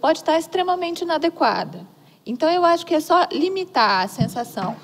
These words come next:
do respeito, da onde você vai, com quem você vai falar. E não, eu acho que a regra absoluta, ela é muito complicada, exatamente o que a Valéria falou. Depende muito do objetivo que se tem naquele momento.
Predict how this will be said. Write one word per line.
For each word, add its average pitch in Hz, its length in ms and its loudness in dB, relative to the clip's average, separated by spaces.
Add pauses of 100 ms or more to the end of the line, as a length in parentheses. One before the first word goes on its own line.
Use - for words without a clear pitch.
(260)
do 330 140 2
respeito, 226 960 0
da 269 180 2
onde 294 280 -2
você 220 280 -6
vai, 175 400 0
com 202 140 -8
quem 208 160 -6
você 175 240 -8
vai 170 140 -8
falar. 190 680 -6 (400)
E 349 400 -2
não, 285 240 -6
eu - 120 0
acho 302 160 2
que - 80 0
a 302 80 4
regra 294 520 4
absoluta, 277 680 -2
ela 302 120 4
é 302 40 2
muito 294 220 -6
complicada, 220 720 -4
exatamente 254 480 -4
o - 40 -16
que - 60 -6
a 294 40 2
Valéria 277 320 0
falou. 269 500 -2 (300)
Depende 294 520 0
muito 320 360 -2
do 294 140 -2
objetivo 339 760 2
que 311 100 -10
se 302 160 -6
tem 220 240 0
naquele 214 300 -2
momento. 185 520 -4